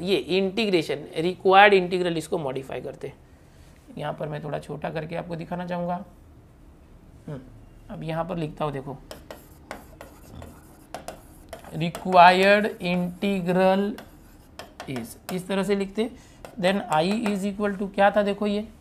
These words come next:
integration of, integration of, जो क्वेश्चन था उसको मॉडिफाई किए थे हमने, इसको मॉडिफाई किया था a upon x plus one। तो a क्या आया देखो, a three upon x plus one plus b upon, b क्या आया,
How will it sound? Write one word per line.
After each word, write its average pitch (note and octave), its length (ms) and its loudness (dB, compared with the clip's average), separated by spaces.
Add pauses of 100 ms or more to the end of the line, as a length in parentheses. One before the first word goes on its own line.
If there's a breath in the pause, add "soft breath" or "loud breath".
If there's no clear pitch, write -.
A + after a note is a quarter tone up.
(800)
integration F#3 680 0
of, C3 140 0 (760 soft breath)
integration F#3 720 0
of, C#3+ 140 -2 (500 soft breath)
जो F#3+ 100 -2
क्वेश्चन G3+ 380 0
था A3 40 0
उसको G#3+ 200 -4
मॉडिफाई G#3+ 380 2
किए G#3 160 0
थे G#3 100 -2
हमने, G#3+ 260 -2 (380 loud breath)
इसको G3 280 -4
मॉडिफाई G#3 340 0
किया G#3+ 120 0
था A3 60 -4
a G#3+ 280 -2
upon G#3+ 300 -2
x - 140 -12
plus G3+ 220 -2
one। E3 160 0 (680 loud breath)
तो - 60 -8
a G3 260 0
क्या A3 140 8
आया A3 140 10
देखो, G#3+ 240 2
a G#3+ 160 0 (220)
three A3+ 200 4 (120)
upon A3 420 2
x F#3 180 -8
plus A3 260 0 (120)
one D3 180 4 (1160)
plus G3 320 -2 (100)
b G#3 240 4
upon, D#3+ 320 -2 (140)
b G#3 160 0
क्या A3 160 8
आया, G#3 240 6